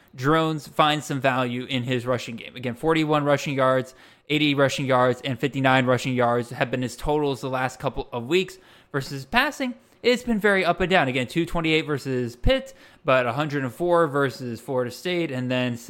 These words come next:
um, three twenty-one against Wake. Very up and down in the passing game. Who knows what we're gonna get out of Drones this weekend, but I think with Syracuse's defense being so porous through the air, I think Drones should be in for another pretty good week there.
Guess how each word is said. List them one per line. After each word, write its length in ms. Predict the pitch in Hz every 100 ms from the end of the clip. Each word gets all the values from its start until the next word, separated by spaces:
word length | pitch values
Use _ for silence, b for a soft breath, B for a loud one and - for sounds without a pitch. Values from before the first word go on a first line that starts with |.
| -
um, 440 | 143 123 117 113 117 _ - _ -
three 180 | 175
twenty-one 680 | 165 170 151 139 170 170 156 B B
against 280 | - 147 -
Wake. 200 | 175 160
Very 280 | 135 202 196
up 160 | 156 165
and 100 | 143
down 180 | 143
in 60 | 143
the 60 | 135
passing 320 | 151 147 143
game. 180 | 143 139 b b b _
Who 160 | 196 214
knows 220 | 175 170
what 100 | 170
we're 100 | 151
gonna 160 | 147 143
get 160 | 147
out 80 | 139
of 100 | 131
Drones 300 | 131 135 127
this 160 | 127 -
weekend, 320 | 135 135 120
but 100 | 143
I 100 | 147
think 360 | 202 175 - - _ _ _ -
with 140 | 139
Syracuse's 600 | 208 196 170 180 160 131
defense 460 | 160 151 151 135 117
being 400 | 143 135 131 117 B B
so 200 | - 160
porous 640 | 139 - 160 147 131 131 -
through 280 | 143 151
the 160 | 139 131
air, 100 | 131
I 80 | 127
think 220 | 151 131
Drones 300 | 143 135 131
should 160 | - 135
be 180 | 160
in 140 | 180 170
for 120 | 151
another 200 | 139 135
pretty 180 | 151 131
good 220 | 123 113
week 240 | 123 117
there. 280 | 139 123 120